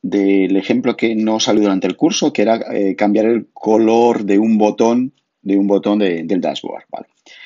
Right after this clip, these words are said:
Así que me voy a coger, por ejemplo, tres botones,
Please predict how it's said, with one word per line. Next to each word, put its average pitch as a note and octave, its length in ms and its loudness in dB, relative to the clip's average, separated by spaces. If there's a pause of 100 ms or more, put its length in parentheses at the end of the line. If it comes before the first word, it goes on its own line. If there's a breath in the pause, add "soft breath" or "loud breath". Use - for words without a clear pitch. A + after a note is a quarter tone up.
(400 loud breath)
Así A2 380 -2
que G2+ 420 2
me G2 120 0
voy G#2 140 0
a G#2+ 80 -2
coger, G#2+ 580 0 (360)
por F#2 120 -4
ejemplo, F#2 600 -2 (1300)
tres G2+ 220 -2
botones, D3+ 800 -2